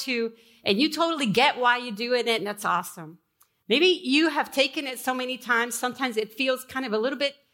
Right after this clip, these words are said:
empty. Like, "Okay, it, I know I must do this, and I know it's good, but I don't know. I did it, and,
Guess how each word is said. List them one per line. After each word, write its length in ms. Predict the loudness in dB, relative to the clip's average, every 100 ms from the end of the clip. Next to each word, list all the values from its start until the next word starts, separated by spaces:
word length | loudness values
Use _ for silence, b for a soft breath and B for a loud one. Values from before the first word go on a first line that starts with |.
| _ 0
empty. 500 | 2 2 -2 -8 -6
Like, 260 | -4 -4 -2
"Okay, 240 | -2 0
it, 220 | 0 -2 0
I 120 | 2
know 200 | 4 4
I 80 | 4
must 280 | 2 -2 -2
do 140 | -2
this, 360 | -2 -2 -6 -14 _ _ _ 0
and 320 | 2 2 2
I 100 | 0
know 140 | 2 2
it's 220 | 0 -4
good, 400 | -2 -2 -2 -4
but 140 | -6 -4
I 120 | 0 0
don't 120 | 0
know. 200 | -2 -6 -4
I 120 | -2
did 220 | 2 4 2
it, 200 | 0 -4
and, 300 | -6 -6